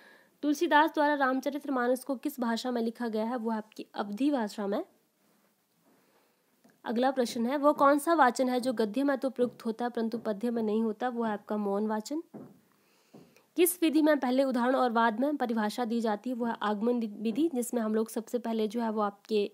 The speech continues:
एग्जांपल देखते हैं, then उसके बाद हम लोग डेफिनेशन की तरफ चलते हैं, ठीक है। अड़ और अढ़ व्यंजन है, तो वो आपके उत्क्षिप्त व्यंजन है, ठीक है। अड़ और अढ़ जो है वो आपके उत्क्षिप्त व्यंजन है।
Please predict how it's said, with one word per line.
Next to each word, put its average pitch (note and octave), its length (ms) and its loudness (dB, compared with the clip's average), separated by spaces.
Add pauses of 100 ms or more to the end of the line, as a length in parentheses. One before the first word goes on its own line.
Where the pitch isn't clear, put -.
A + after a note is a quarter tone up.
(140)
एग्जांपल A3 460 -2
देखते B3+ 300 -2
हैं, E4+ 80 2
then B3+ 140 2
उसके A3 220 -2
बाद G3+ 220 -2
हम G#3+ 100 -2
लोग C4+ 160 -4
डेफिनेशन A#3 520 -2
की A#3+ 80 -6
तरफ G#3 200 -8
चलते G3+ 320 -8
हैं, G3 80 -6
ठीक - 180 -12
है। E4 100 -10 (1500)
अड़ B3 100 8
और D4 380 8
अढ़ A3 200 4
व्यंजन B3 640 4
है, A3+ 200 -2
तो C4 140 -6
वो A#3 120 0
आपके - 400 -4
उत्क्षिप्त - 580 -6
व्यंजन G3 440 0
है, F#3+ 100 -6
ठीक - 180 -14
है। - 60 -8
अड़ A3+ 180 -4
और A#3+ 300 0
अढ़ G#3 160 0
जो A3 280 0
है G#3+ 60 -2
वो G3+ 100 -4
आपके F#3+ 240 -10
उत्क्षिप्त - 500 -12
व्यंजन G3 340 -4
है। G3 160 -14